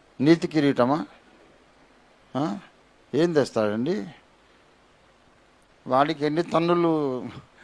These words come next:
ఎన్ని కొరడా దెబ్బలో, ఆ? వాడికి ఎంత శిక్షో, ఎంత నష్టమో,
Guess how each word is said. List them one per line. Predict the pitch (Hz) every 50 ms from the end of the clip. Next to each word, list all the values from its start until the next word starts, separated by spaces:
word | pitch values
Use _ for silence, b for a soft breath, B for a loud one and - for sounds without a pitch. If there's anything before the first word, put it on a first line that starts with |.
| b b b b b b 120
ఎన్ని | 131 147 151 151
కొరడా | - 147 147 147 156 156 165 165 156
దెబ్బలో, | 151 160 151 147 151 160 165 160 160 180 196 220 220 - _ _ _ _ _ _ _ _ _ - _ _ _ _ _ _ _ _ _ -
ఆ? | 123 131 147 165 185 196 170
వాడికి | 135 135 143 143 147 143 127 135
ఎంత | 143 147 135 160 151
శిక్షో, | - - 156 139 - - - 170 165 165
ఎంత | 160 147 147 139 202
నష్టమో, | 151 147 143 139 - - - 165 160 165 175 185 208 220 226